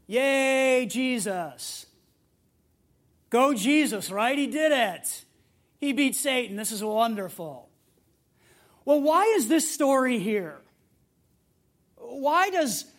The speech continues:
Matthew, the author, actually record this for us? Why does he put this down for all of us to be able to read here in two thousand and sixteen? What is the purpose of this event and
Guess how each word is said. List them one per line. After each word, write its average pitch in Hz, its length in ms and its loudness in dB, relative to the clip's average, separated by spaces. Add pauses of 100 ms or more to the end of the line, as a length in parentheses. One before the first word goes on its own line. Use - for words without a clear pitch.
(100)
Matthew, 277 540 0
the 214 180 0
author, 214 440 2
actually 208 720 -4
record 185 640 -4
this 185 400 -6 (300)
for 185 440 -4
us? 147 300 -10 (260)
Why 226 140 2
does 311 160 0
he 285 80 4
put 294 360 -2
this 226 200 -2
down 196 400 -4
for 185 140 -8
all 208 200 -2
of 190 120 -8
us 185 220 -8
to 190 60 -14
be 190 140 -6
able 185 200 -6
to 175 80 -10
read 190 260 -6
here 180 260 -6 (220)
in 180 120 -4
two 214 200 -4
thousand 175 560 -4
and 165 180 -12
sixteen? 190 480 -8 (200)
What 226 120 0
is 208 140 -4
the 220 80 -6
purpose 180 840 -6 (240)
of 175 140 -8
this 214 340 -4
event 190 580 -6 (420)
and 185 440 -6